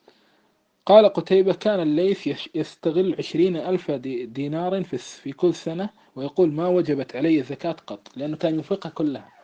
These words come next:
ما تجلس عنده سنة. ينظر أين هم الفقهاء، أين هم العلماء، ويرسل إليهم. فكان مالك متى محتاج كاتب الليث، يكتب له بعض النقاشات الفقهية التي بينهم، ويضع له في الحاشية: "نريد كذا، كذا، كذا، كذا، كذا".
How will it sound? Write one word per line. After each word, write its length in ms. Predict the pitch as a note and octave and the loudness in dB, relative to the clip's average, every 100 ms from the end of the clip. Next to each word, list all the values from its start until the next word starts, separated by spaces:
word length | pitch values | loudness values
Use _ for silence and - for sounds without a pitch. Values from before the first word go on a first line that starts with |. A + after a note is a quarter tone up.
| - - | -20 -8
ما 100 | F3+ | -6
تجلس 360 | - G3+ F#3 E3+ | -2 -2 -2 -4
عنده 160 | F3+ | -6
سنة. 400 | - G3+ F3 - _ _ _ _ _ _ _ _ _ _ _ - | -4 -8 -10 -16 _ _ _ _ _ _ _ _ _ _ _ -10
ينظر 500 | B2 F#3 G#3 F3+ D#3+ | 0 2 6 4 6
أين 200 | G3 G3+ | 4 4
هم 200 | E3 F#3 | 2 -2
الفقهاء، 680 | D#3 E3 D#3 C#3+ C3+ D#3 - | -2 -4 -6 -6 -6 -8 -6
أين 200 | D#3 F#3 | -4 -2
هم 220 | E3 F3 | -2 -4
العلماء، 580 | D3+ C#3+ D#3 D3+ F3 G3 | -4 0 -2 -2 -6 -2
ويرسل 520 | G3 G#3+ G3+ - C#3+ | 6 6 6 2 -6
إليهم. 340 | A2+ A2 F#2+ G2 | -6 -10 -14 -8
فكان 420 | - - A3+ G#3+ | -6 -2 0 0
مالك 320 | A#3 G#3+ G#3 | 0 0 0
متى 240 | B3+ - | -4 -2
محتاج 440 | G3 G3 - A3 B3 | -4 -4 -4 -4 -4
كاتب 460 | - B3 - F#3+ | 0 0 0 0
الليث، 440 | F#3 F3+ A3+ B3 - | 0 0 0 -2 -12
يكتب 300 | G3 B3 A#3 | -4 0 4
له 200 | F#3+ D#3 - - - - | 4 2 -6 -20 -20 -14
بعض 340 | D3 D#3 F3+ F#3+ | 0 6 6 6
النقاشات 640 | F3 F3 F#3 F3 G#3+ - | 2 0 0 2 0 0
الفقهية 460 | E3 F3+ - G#3+ F#3+ | -4 -6 -4 0 0
التي 300 | F3+ - E3 | 0 0 6
بينهم، 480 | G3 A#3 G#3+ C#4+ - - - - - | 8 8 4 0 -6 -20 -20 -20 0
ويضع 320 | F3 C4 B3+ | 10 12 12
له 200 | A3 G#3+ | 8 6
في 100 | G3 | 4
الحاشية: 720 | F#3+ - G#3+ A3 - A#3+ B3 - _ _ _ _ _ _ _ - | 2 4 6 6 4 0 0 -4 _ _ _ _ _ _ _ 6
"نريد 280 | F#3 F#3+ | 10 10
كذا، 280 | F#3+ F#3+ F#3+ | 10 4 2
كذا، 280 | - G#3 G3+ | 0 -4 -6
كذا، 280 | - G3 D#3 | -6 -8 -8
كذا، 300 | - F#2 - | -12 -18 -18
كذا". 180 | - | -20